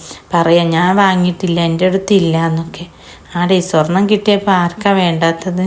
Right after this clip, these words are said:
അതും ഒന്നര ലക്ഷം രൂപയുടെ മുതലാണത്. അനസിനൊന്ന് കൊ-, കൊടുത്ത് വിളി-, വിളിച്ചാലോ? കാര്യം പറയണോ? ഇല്ലെങ്കിൽ വിളിച്ചിട്ട് അതിനെന്തായാലും ഞാൻ അനസ് വന്നിട്ട് പറയട്ടെ. ആ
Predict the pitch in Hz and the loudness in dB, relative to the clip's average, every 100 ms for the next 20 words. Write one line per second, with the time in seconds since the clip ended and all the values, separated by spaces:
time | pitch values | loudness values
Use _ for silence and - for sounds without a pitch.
0 | 180 - - - - - 160 175 180 165 | -4 -10 -20 -20 -12 -6 -2 0 0 -2
1 | 170 175 190 196 180 - 196 190 175 170 | 0 2 2 0 -2 -2 0 0 0 0
2 | 170 180 180 160 156 160 170 170 165 160 | 0 0 -2 -2 -2 -4 -2 -4 -4 -8
3 | - - 220 220 - - - 240 - - | -14 -4 -2 -2 -4 -14 -8 -8 -10 -20
4 | - - - - - - - 185 185 185 | -20 -20 -20 -20 -20 -16 -2 0 0 2
5 | 214 208 202 202 190 190 170 - 190 175 | 2 2 2 -2 -2 -2 -2 0 0 0
6 | 170 - 196 185 - 196 196 196 196 190 | -2 -2 -2 -2 0 0 2 0 0 0
7 | 175 180 208 202 180 170 170 165 160 175 | 0 2 2 0 0 -2 -2 -2 -2 -2
8 | 190 208 175 170 - 196 202 202 - - | 0 0 0 -2 -6 -4 -2 -2 -6 -20
9 | - - - 180 165 - 170 214 185 170 | -20 -20 -12 -6 -4 -2 0 2 2 2
10 | 202 208 202 202 196 185 185 170 165 - | 2 4 2 2 2 2 2 0 -2 0
11 | 202 180 175 196 175 165 165 170 185 - | 0 0 -2 -4 -2 -2 -4 -6 -10 -10
12 | - - - - - - - - | -20 -20 -20 -20 -20 -20 -16 -4